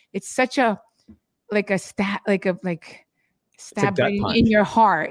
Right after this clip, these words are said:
Speaker 2: Mm-hmm.
Speaker 1: Yes, because it's like, "What?" You know? And
Speaker 2: Well, and I
Speaker 1: it's
Speaker 2: think when somebody's telling you the facts about something and the, and w-, what happened, that's not excuses. It's still, if you're telling the story and it was not your fault and you had noth-, you didn't do it,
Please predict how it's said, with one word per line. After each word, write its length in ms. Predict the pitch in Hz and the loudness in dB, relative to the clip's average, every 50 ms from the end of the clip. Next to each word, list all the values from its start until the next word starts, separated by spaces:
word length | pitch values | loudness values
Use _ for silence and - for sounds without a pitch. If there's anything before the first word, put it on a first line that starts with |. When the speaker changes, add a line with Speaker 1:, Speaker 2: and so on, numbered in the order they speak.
| - 233 262 | -2 2 2
Speaker 2:
Mm-hmm. 300 | 311 392 440 381 - - | 2 4 4 2 2 2
Speaker 1:
Yes, 140 | - - - - | 0 -6 -14 -18
because 240 | 220 - 233 233 214 | -8 -4 -4 -4 -4
it's 140 | 202 - | -4 -4
like, 200 | 247 226 220 - | -4 -4 -4 -6
"What?" 640 | 202 185 185 208 254 349 392 - - - - - - _ _ _ _ _ _ _ _ _ _ | -10 -10 -6 -4 -4 -6 -6 -8 -14 -16 -16 -16 -18 _ _ _ _ _ _ _ _ _ _
You 140 | - 214 220 | -6 -4 -2
know? 300 | 214 214 214 220 233 233 | 0 0 0 0 0 0
And 160 | 220 226 220 | 0 0 2
Speaker 2:
Well, 140 | 180 214 208 | 4 4 6
and 80 | 208 208 | 6 4
I 40 | |
Speaker 1:
it's 40 | 202 | 4
Speaker 2:
think 160 | - 262 254 | 2 2 2
when 80 | 302 285 | 2 2
somebody's 320 | 277 247 233 269 254 220 | 4 4 4 4 4 2
telling 340 | - - 160 156 160 170 175 | 0 0 0 0 2 2 2
you 200 | 170 160 151 143 | 2 2 2 0
the 80 | 123 117 | 0 -2
facts 420 | - - 113 110 120 - - - | -2 -2 -2 -2 -4 -6 -8 -6
about 180 | 123 113 113 - | -2 -2 -2 -2
something 260 | - 117 104 131 123 | -4 -4 -2 -2 -2
and 120 | 113 107 | -2 -2
the, 140 | 104 98 98 - - | -2 -2 -4 -4 -4
and 260 | 104 101 101 101 - 95 98 | -4 -4 -4 -6 -6 -10 -12
w-, 100 | 95 - _ 90 | -12 -12 _ -16
what 200 | - 101 113 107 | -6 -4 -4 -2
happened, 480 | - - 104 110 - - 135 143 151 143 _ - - _ | -2 -2 -4 -2 0 0 0 0 0 -4 _ -20 -6 _
that's 160 | 139 135 - | -2 -2 0
not 180 | 151 156 165 135 | 0 -2 -2 -2
excuses. 640 | 117 - - - - 135 135 - - - - - | -6 -10 -14 -8 -6 -6 -6 -6 -10 -16 -16 -16
It's 140 | 95 92 - | -14 -16 -6
still, 200 | - 156 147 156 | -2 0 0 0
if 140 | - 131 - | 0 0 -2
you're 80 | 131 | -2
telling 280 | 123 - 156 165 165 143 | -2 0 0 0 2 0
the 60 | 120 | -2
story 580 | - - - 175 160 147 120 107 104 110 113 - | -4 -4 -2 0 2 4 2 2 0 0 -4 -4
and 120 | - 117 113 | -4 -4 -4
it 180 | 110 - _ _ _ - | -4 -6 _ _ _ -4
was 180 | 117 120 110 | -4 -2 0
not 160 | 123 113 - | 0 -4 -2
your 120 | - 104 101 | -4 -6 -2
fault 320 | - 151 147 123 127 - - | 2 2 4 4 2 0 -2
and 140 | 107 107 | -4 -2
you 100 | 113 113 | -2 -2
had 140 | 107 123 110 | -2 -2 -2
noth-, 180 | 117 117 - - | -2 -4 -4 -4
you 80 | 117 107 | -6 -4
didn't 200 | 117 107 101 98 | -2 -4 0 2
do 160 | 165 170 131 | 4 4 4
it, 180 | 117 131 - | 4 2 -2